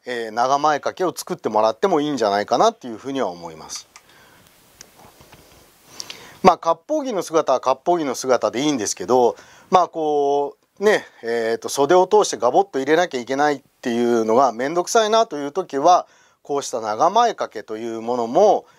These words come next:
えーと、まあ、和装でこう、お台所立ったり、えー、ちょっとしたこう、雑事ですね、お掃除したり、そういう時にはいいんじゃないかなということで、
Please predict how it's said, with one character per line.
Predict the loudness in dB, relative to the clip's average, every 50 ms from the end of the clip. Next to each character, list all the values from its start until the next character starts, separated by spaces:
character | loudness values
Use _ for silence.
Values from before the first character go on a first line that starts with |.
| _ _ _ _ -6
え | -4 -2 0 2 2 2 2 2 0 0 0 0 -2
ー | 0 2
と、 | 2 4 4 2 -2 -6 _
ま | 0 0 0 0 0 -4
あ、 | _ _ _ _ _ _ -2
和 | -2 -2 0
装 | 0 -2 -2 0 2
で | 2 2 2
こ | 0 -4 -6 -4
う、 | 0
お |
台 | 2 2 2 2
所 | -2 -8 -10 -12 -10
立 | -6 -6 -6
っ | -6 _
た | -8 -6
り、 | -2 -2 -2 -2 -2 -6 -14 _ _ _ -4
え | -2 0 0 2 2 4 4 4 2 2
ー、 | 0 -12 -20 -20 -20 -8 2
ち | 2 2
ょ |
っ | 2
と | 2 -4 -4
し | -2
た | -4 -6
こ | -6 -4 -2 0 0 -2
う、 | 0
雑 | 0 -2 -2 -2 -4 -12
事 | -12 -12 -12
で | -10 -8
す | -6 0 2
ね、 | 2 2
お | 2 0
掃 | 0 0 0 0 0
除 | -4 -6
し | -6 0
た | 0 0
り、 | 0 0 -6 -8
そ | -6 -2 0 0
う | 0
い | 0 -2
う | 0
時 | -2 -2 -2 -2 -6
に | -4 -4
は | -2 -2
い | 0
い | 0
ん | 0
じ | 2 2
ゃ | 2
な | 2 2
い | 0 2
か | 2 2
な | 2 2 0
と | -2 -8
い | -12
う | -10
こ | -10 -12 -12
と | -6 0
で、 | 0 0 0 0 -4